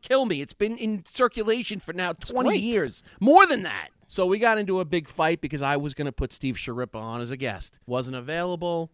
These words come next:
Speaker 1: Long story short, passing to Tony
Speaker 2: Oh,
Speaker 1: Sirico.
Speaker 2: man.
Speaker 1: I thought it would
Speaker 2: Paulie
Speaker 1: be a nice
Speaker 2: Walnuts.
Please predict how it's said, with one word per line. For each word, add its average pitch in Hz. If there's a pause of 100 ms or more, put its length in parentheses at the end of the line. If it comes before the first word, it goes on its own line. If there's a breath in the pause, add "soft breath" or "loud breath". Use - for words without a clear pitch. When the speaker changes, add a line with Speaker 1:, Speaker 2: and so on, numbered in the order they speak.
(160)
Speaker 1:
Long 131
story 131
short, 160
passing 131
to 143
Tony 120
Speaker 2:
Oh, -
Speaker 1:
Sirico. 160
Speaker 2:
man. 95
Speaker 1:
I 160
thought 180
it 170
would -
Speaker 2:
Paulie 139
Speaker 1:
be 170
a -
nice 208
Speaker 2:
Walnuts. 175